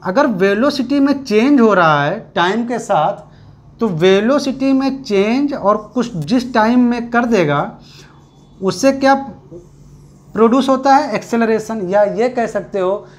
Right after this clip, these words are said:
कि फोर्स बॉडी में एक्सेलरेशन प्रोड्यूस कर सकता है, फोर्स बॉडी में एक्सेलरेशन प्रोड्यूस कर सकता है, यानी उसकी वेलोसिटी को चेंज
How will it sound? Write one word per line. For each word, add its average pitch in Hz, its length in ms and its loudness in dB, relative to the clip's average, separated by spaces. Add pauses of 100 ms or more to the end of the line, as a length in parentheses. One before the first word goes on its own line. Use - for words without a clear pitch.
(140)
कि 196 60 -6
फोर्स 233 560 0
बॉडी 170 460 0
में 214 300 -6
एक्सेलरेशन 175 720 -4
प्रोड्यूस 180 460 -4
कर 175 160 -4
सकता 156 480 -14
है, 151 100 -20 (1000)
फोर्स 196 380 0
बॉडी 151 380 0
में 202 300 -2 (380)
एक्सेलरेशन 240 640 2
प्रोड्यूस 196 420 -2
कर 160 160 -4
सकता 123 400 -16
है, - 220 -20 (1300)
यानी 180 280 2
उसकी 202 480 -2
वेलोसिटी 175 600 -4
को 214 140 -4
चेंज 196 420 -2